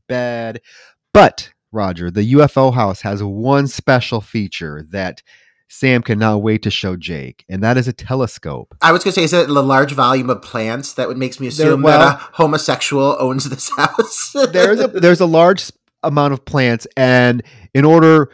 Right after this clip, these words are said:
Speaker 1: for Jake to stay there, he has to agree to take care of the plants. That's one of the stipulations. But the house has this very special feature, which is a telescope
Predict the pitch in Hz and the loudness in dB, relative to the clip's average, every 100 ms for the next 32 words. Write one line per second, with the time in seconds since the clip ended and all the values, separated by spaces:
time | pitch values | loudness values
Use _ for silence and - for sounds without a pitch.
0 | _ - 139 135 123 127 120 - - 135 | _ -4 2 2 2 2 2 0 -2 2
1 | 123 107 104 104 - 101 101 98 107 107 | 2 0 -4 -6 -6 -6 -6 -6 -6 -4
2 | 104 - 98 95 92 - 87 - 82 76 | -6 -6 -6 -4 -6 -6 -8 -8 -10 -10
3 | - 80 76 67 - 80 - 78 71 73 | -10 -10 -10 -12 -12 -12 -12 -14 -12 -14
4 | - 85 98 123 - 98 - 202 - - | -18 -14 -6 -6 -6 -12 0 0 0 -10
5 | - - 139 156 170 160 143 135 127 123 | -20 -10 -4 -2 -2 -4 -4 -6 -4 -4
6 | - 113 - 107 175 - 120 113 - 117 | -4 -8 -6 -8 -8 -6 -6 -6 -6 -8
7 | 117 _ - - 202 165 - 95 78 - | -10 _ -16 -8 -6 -6 -6 -6 -6 -10